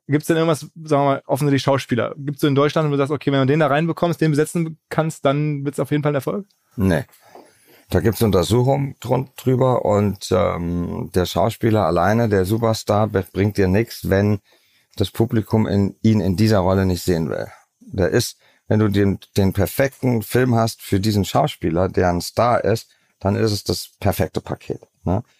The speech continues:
Speaker 2: Aber wenn du einen Tom Cruise nimmst und zu Stanley Kubrick in Eyes Wide Shut stellst, da haben die Tom Cruise-Fans gesagt, ey, wir wollen den lieber sehen in Mission Impossible. Das ist uns hier ein bisschen zu abgedriftet, ne?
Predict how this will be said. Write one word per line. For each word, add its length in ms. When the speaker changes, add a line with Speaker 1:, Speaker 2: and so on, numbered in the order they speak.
Speaker 2:
Aber 180
wenn 100
du 60
einen 80
Tom 240
Cruise 340
nimmst 220
und 160
zu 100
Stanley 480
Kubrick 520
in 80
Eyes 280
Wide 180
Shut 280
stellst, 580
da 80
haben 120
die 160
Tom 260
Cruise-Fans 540
gesagt, 340
ey, 200
wir 140
wollen 180
den 100
lieber 220
sehen 180
in 140
Mission 240
Impossible. 540
Das 160
ist 160
uns 240
hier 160
ein 80
bisschen 340
zu 380
abgedriftet, 840
ne? 140